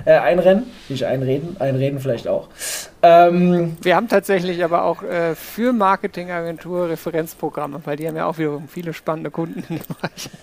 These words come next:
Speaker 2: <laughs>
Speaker 1: Ja, okay, ich leite das direkt mal wa-,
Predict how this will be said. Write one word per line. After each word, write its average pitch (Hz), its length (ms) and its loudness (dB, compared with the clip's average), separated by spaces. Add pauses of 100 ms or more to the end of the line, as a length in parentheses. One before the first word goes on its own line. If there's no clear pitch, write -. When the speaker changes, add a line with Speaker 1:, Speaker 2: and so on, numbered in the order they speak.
(140)
Speaker 2:
<laughs> 135 220 -6
Speaker 1:
Ja, 113 1080 -4
okay, - 340 -8
ich 143 180 -8
leite 185 220 0
das 185 140 -4
direkt 170 280 -8
mal 180 140 -4
wa-, 170 80 -8